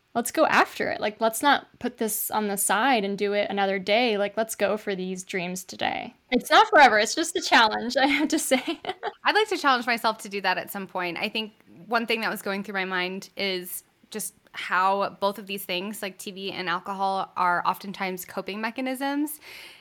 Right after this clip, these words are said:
Speaker 2: And I feel like a, s-, a theme that has been on the podcast lately is, like, focusing on your central nervous system and calming that.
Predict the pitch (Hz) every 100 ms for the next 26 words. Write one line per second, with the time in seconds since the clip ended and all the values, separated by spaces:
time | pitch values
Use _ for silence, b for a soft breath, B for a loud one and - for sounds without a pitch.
0 | _ 220 220 226 254 262 214 - - 208
1 | - 247 247 196 175 190 185 190 220 220
2 | 226 208 196 190 - 220 214 226 208 247
3 | 240 208 202 185 - 196 196 220 220 196
4 | 196 190 185 180 180 190 170 165 190 -
5 | - 220 208 190 - 175 175 175 185 170
6 | 165 240